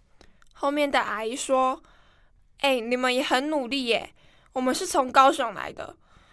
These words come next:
吼，昨晚没睡好，今天还很想睡觉哎。”然后我见缝插针的说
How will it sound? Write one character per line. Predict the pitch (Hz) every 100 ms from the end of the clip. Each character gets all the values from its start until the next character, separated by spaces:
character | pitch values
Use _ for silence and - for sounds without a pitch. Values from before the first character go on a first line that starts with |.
| _ _
吼， | 320 302 - - -
昨 | 277
晚 | 269 269
没 | 240 269
睡 | - 285
好， | 220 - - - -
今 | - 320 311
天 | 330
还 | 311 285
很 | 269 247
想 | 262 233
睡 | 254 247 208
觉 | 247 151 80
哎。” | 67 _ _ _ _ _ - _ _ _ -
然 | 240 247
后 | 294 277 247
我 | 214
见 | 220 269 269
缝 | 254
插 | - 247 233
针 | 240
的 | 226
说 | 226 254 247 247 330